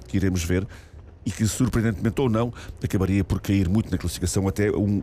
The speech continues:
irrelevante para ele, quinquagésimo quinto lugar. De facto, significativo de que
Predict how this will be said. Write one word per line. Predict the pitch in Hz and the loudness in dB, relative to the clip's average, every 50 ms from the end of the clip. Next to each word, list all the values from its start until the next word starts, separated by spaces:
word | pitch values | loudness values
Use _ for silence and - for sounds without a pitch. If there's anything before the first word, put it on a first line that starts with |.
| - | 0
irrelevante | - 120 110 98 87 87 95 85 80 104 92 80 - - | 0 2 2 2 2 0 0 0 2 0 0 -2 -4 -4
para | - 98 87 87 | -2 0 0 2
ele, | 87 92 98 | 2 2 0
quinquagésimo | - - 110 90 92 92 - 95 - - 92 | 0 -2 -2 0 0 0 0 0 0 -2 -2
quinto | - 101 95 85 98 | 0 -2 -2 0 0
lugar. | 92 82 82 76 78 - | 0 0 0 0 0 -2
De | - - | -2 -2
facto, | - 90 - - - - - - - - - - | -2 -2 -2 -4 -8 -10 -10 -12 -18 -18 -14 -8
significativo | - - 101 92 - - 87 92 - 95 92 90 90 | -4 -2 0 0 0 0 -2 0 0 0 0 0 0
de | 76 90 90 | 0 -2 -4
que | - - - 90 90 87 | -4 -2 0 2 2 2